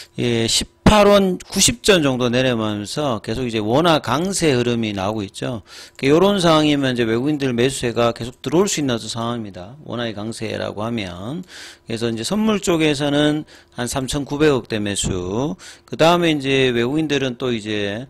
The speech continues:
지난주 한 주간에는 외국인들 매수가 이제 삼성전자, 하이닉스 위주로 좀 들어왔는데, 오늘은 또 이제 거래소 코스닥에서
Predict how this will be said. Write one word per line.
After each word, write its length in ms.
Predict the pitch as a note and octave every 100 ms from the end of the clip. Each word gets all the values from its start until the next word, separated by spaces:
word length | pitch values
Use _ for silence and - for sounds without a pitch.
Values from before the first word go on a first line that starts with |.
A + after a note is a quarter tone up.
| - _
지난주 440 | - D3+ F#3 F#3+ F#3
한 220 | A#3 A#3+
주간에는 920 | A3 F#3 F3+ E3+ D#3+ D#3 D#3+ E3 D#3
외국인들 360 | B2 D3+ D3+ B2+
매수가 480 | D3 D#3 D3 C3
이제 160 | A#2+ A2+
삼성전자, 540 | C3 C3 D3 D3 C#3+
하이닉스 440 | B2 B2 C#3 - A#2+
위주로 460 | A#2+ B2+ A#2 G#2+ - - -
좀 160 | - A2+
들어왔는데, 440 | A#2 B2 B2+ A#2
오늘은 380 | A#2 C#3+ C3 A2+ A#2
또 120 | A2
이제 160 | G2+
거래소 340 | G2+ A2 A2+ A#2
코스닥에서 1120 | - A#2 C#3+ A#2+ G#2 F#2+ F#2+ F2 F#2 A#2+